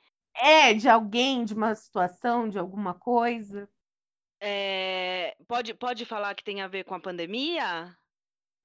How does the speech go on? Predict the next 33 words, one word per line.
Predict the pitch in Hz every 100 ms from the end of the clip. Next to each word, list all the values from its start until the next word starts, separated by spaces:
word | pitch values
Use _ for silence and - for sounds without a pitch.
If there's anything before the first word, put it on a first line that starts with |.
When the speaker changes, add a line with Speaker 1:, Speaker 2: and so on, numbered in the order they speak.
| _
Speaker 1:
Pode, | - 240 196 190 220 247 339 220
Speaker 2:
Ou | 208
Speaker 1:
pode | 208 190 240
super | - 254 262 285
falar. | - 349 311 254 302 - - - _ _ _ _
Speaker 2:
Ah, | 254 269 247
e | 262
Speaker 1:
Tá | 254
Speaker 2:
eu | 220
preci-, | 190 202
Speaker 1:
tudo, | 262 311
Speaker 2:
eu, | 254
Speaker 1:
tá | 254 240
tudo | - 269 330
Speaker 2:
ah, |
<laughs> | 359
Speaker 1:
aí. | 254 - _ - 311 - 359 480 403 294 554 508 453 349 -
Speaker 2:
eu | 269 262 262 262 508 - - - _ _ 110
Speaker 1:
<laughs> | -
Speaker 2:
preci-, | 208 277 294 233
né, | 262 277 254 226
sempre | 220 285 285 294
que, | - 262
quando | - 254
eu | 240
preciso | 240 247 233
sair | 226 240
pra | 233 226
comprar | 233 226 226 220
coisa | 226 226 240 233 233
e |
tudo | 233 220 226
mais, | 226 240 269 285